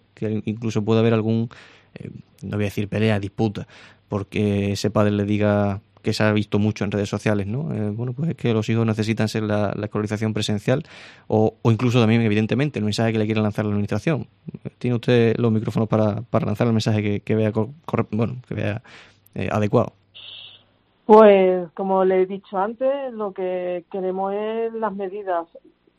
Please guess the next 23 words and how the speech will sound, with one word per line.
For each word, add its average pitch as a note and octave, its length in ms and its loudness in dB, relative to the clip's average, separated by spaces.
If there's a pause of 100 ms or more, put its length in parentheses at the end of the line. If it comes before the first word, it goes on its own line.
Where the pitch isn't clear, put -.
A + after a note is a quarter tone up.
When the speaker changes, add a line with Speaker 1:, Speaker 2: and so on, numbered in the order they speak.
Speaker 2:
las F#3+ 220 0
medidas F#3+ 300 0
apropi-, G#3 400 -4
apropiadas B3 960 -2
y F#3 840 -10 (340)
la, F#3 580 2 (500)
la G3+ 140 -4
protección F#3+ 560 -8
para G#3 220 0
nuestros G3 440 -10
hijos. D4 640 -6 (1160)
Si G#3+ 120 -2
hay G3+ 140 4
que G#3 120 8
llevarlos G#3 320 8
al G3 80 0
colegio, G3 240 -4
se F#3+ 80 -6
lleva, A#3 200 0
pero C4 180 -2
con G#3+ 140 -2
las F3+ 140 -6
medidas G3 440 -6